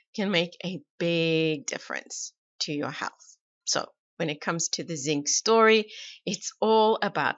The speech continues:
location, location, location. But before we talk zinc, let's talk about insulin kinetics.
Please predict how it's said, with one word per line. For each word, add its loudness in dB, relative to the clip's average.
location, 4
location, -2
location. -4
But 2
before 2
we -2
talk 2
zinc, -4
let's -6
talk -4
about -4
insulin -4
kinetics. -6